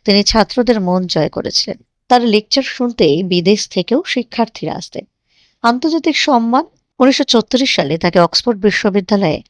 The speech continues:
Spalding Professor of Eastern Religion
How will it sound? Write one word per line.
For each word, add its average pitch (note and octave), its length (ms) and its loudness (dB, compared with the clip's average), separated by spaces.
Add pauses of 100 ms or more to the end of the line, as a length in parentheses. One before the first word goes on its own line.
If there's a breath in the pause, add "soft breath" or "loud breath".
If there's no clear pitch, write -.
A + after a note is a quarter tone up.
(420 soft breath)
Spalding A#3 640 0
Professor - 600 -2 (140)
of E3+ 360 0
Eastern C4 360 -2
Religion G#3 640 2